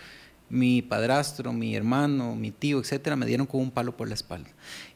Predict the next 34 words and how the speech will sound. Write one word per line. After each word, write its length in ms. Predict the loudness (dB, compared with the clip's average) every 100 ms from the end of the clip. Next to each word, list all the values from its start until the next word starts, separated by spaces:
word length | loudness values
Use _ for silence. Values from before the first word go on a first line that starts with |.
| 2
Y 200 | 4 4
tal 240 | 4 4
vez 180 | 6 4
lo 160 | 2
que 140 | 0 -2
quede 320 | 2 4 6
de 80 | 4
esa 180 | 2 -2
lesión 320 | -2 -2 -2
sea 160 | -2
muy 160 | -2 -4
poco. 380 | 0 -2 -2 -12 -20 _ _ _ _ -6
Entonces, 540 | -6 2 2 2 0
si 80 | 0
iniciamos 420 | 0 0 -2 0
el 80 | -2
protocolo 640 | 0 -4 -2 -4 0 2 2
administrativo 840 | 2 0 -2 -2 -4 0 0 0
que 80 | 0
dura 220 | 2 2
dos, 560 | 4 2 2 0 -6 -10 -16 -4
una 160 | -2
semana, 400 | 0 2 2 2
dos 120 | 2
semanas 360 | 0 0 0 -2
o 60 | -4
quince 240 | -2 0
días, 200 | 0 -2 -6 -16 -6
esa 200 | -2 0
lesión 300 | 2 2 2
se 100 | 2
va 60 | 2
a 80 | 0
perder. 400 | -4 -6 -10